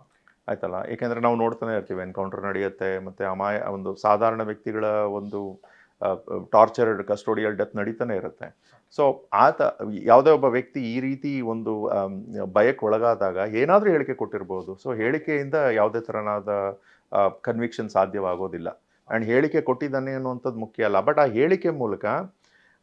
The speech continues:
Speaker 2: ಈ ಪ್ರಕರಣಕ್ಕೂ ಆತನಕ್ಕೂ ಸಂಬಂಧ ಯಾವುದಿದೆ ಅನ್ನೋದನ್ನ ಪೊಲೀಸ್ನವ್ರು ಯಾವುದೇ ರೀತಿ actually ಸಾಬೀತುಪಡಿಸ್ಲಿಕ್ಕೆ ಸಾಧ್ಯವಾಗಿಲ್ಲ. ಏಕೆಂದ್ರೆ ಹೇಳಿಕೆ, ಓಕೆ, ನೀನು ಇನ್ನೂ, ಆ, ಹೇಳಿಕೆನಲ್ಲಿ ಸೌಜನ್ಯ ವ್ಯಕ್ತಿ ನಿನಗೆ ಹೇಗೆ ಆ ಸಿ-, ಆ, ಈಗ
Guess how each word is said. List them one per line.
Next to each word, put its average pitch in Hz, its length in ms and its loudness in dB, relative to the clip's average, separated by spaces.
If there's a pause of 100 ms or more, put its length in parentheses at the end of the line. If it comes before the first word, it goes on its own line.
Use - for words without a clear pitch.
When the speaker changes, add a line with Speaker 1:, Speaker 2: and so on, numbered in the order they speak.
(240)
Speaker 2:
ಈ 143 140 0
ಪ್ರಕರಣಕ್ಕೂ 160 640 2
ಆತನಕ್ಕೂ 139 680 2
ಸಂಬಂಧ 139 500 -2 (100)
ಯಾವುದಿದೆ 131 540 4
ಅನ್ನೋದನ್ನ 127 480 -2
ಪೊಲೀಸ್ನವ್ರು 120 680 -4
ಯಾವುದೇ 117 440 4
ರೀತಿ 143 320 -2
actually 120 360 -2
ಸಾಬೀತುಪಡಿಸ್ಲಿಕ್ಕೆ 113 800 -2
ಸಾಧ್ಯವಾಗಿಲ್ಲ. 98 540 -4 (540)
ಏಕೆಂದ್ರೆ 135 300 0
ಹೇಳಿಕೆ, 135 720 -2 (300)
ಓಕೆ, 139 200 2
ನೀನು 123 380 -6
ಇನ್ನೂ, 151 380 -6
ಆ, 104 160 2 (160)
ಹೇಳಿಕೆನಲ್ಲಿ 123 880 -2
ಸೌಜನ್ಯ 120 680 -2 (680)
ವ್ಯಕ್ತಿ 117 680 -8
ನಿನಗೆ 110 380 -6
ಹೇಗೆ 110 300 -2
ಆ 98 320 4
ಸಿ-, - 200 -6
ಆ, 107 180 -4
ಈಗ 107 180 -4